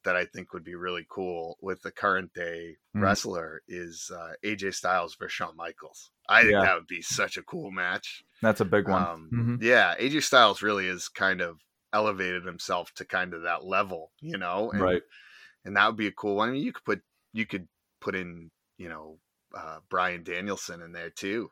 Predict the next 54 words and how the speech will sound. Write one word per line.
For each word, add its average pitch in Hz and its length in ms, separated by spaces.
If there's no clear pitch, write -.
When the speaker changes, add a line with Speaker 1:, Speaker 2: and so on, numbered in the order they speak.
Speaker 1:
You 98 120
know 95 100
what 92 100
I 92 60
mean? 98 300
Like, 92 260
there's - 200
the - 100
way 95 120
they 95 60
work. 127 80
Speaker 2:
Absolutely. 95 640
Speaker 1:
Um, 90 380
either 104 200
one 95 140
of 90 80
those 92 260
would 85 120
be 85 120
good. 80 360
Speaker 2:
It 123 60
would 135 180
have 135 80
Speaker 1:
Uh, 131 40
Speaker 2:
been, 110 140
I, 123 300
for - 180
the 135 80
story 123 640
of 95 380
Shawn 101 280
Michaels 98 420
and 85 380
Bryan 95 240
Danielson, 101 440
that 95 180
would 120 180
have 120 80
been 90 160
cool. - 340
And 95 100
he 104 60
Speaker 1:
Yeah. 104 60
Speaker 2:
trained 123 420
under 95 220
Shawn, 87 340
so - 120
that 98 180
Speaker 1:
I - 20
Speaker 2:
would 107 80
have 104 120
been 95 260
Speaker 1:
know. - 80
Speaker 2:
really, 104 580